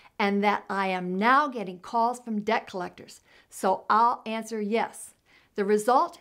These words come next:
is a detailed tutorial about getting out of default. I'll learn that since I have private non-federal loans,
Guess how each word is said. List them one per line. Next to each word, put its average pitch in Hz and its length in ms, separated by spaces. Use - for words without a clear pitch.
is 208 160
a 185 80
detailed 302 640
tutorial 277 680
about 202 360
getting 262 400
out 208 280
of 208 100
default. - 600
I'll 285 320
learn 254 340
that - 220
since 302 520
I 208 100
have 196 320
private 240 500
non-federal 240 920
loans, 208 420